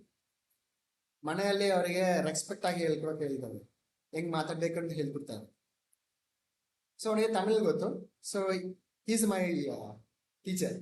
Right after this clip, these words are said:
I happy to say. ಈಗ ಅವನಿಗೆ ಒಂದ್ ಸಿಕ್ಸ್, ಸೆವೆನ್ ಇಯರ್ಸ್ ಆಗಿದೆ. ಒಳ್ಳೆ ಹುಡುಗ, ಚೆನ್ನಾಗಿದ್ದಾನೆ. ಅವನಿಂದನೇ ಈ, ಈ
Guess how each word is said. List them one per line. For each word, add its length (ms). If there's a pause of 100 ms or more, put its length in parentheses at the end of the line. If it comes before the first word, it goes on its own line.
(1200)
I 100
happy 200
to 100
say. 100 (1400)
ಈಗ 180
ಅವನಿಗೆ 260 (120)
ಒಂದ್ 160
ಸಿಕ್ಸ್, 260
ಸೆವೆನ್ 240
ಇಯರ್ಸ್ 200
ಆಗಿದೆ. 280 (760)
ಒಳ್ಳೆ 160
ಹುಡುಗ, 200 (680)
ಚೆನ್ನಾಗಿದ್ದಾನೆ. 460 (1300)
ಅವನಿಂದನೇ 460 (140)
ಈ, 20 (500)
ಈ 40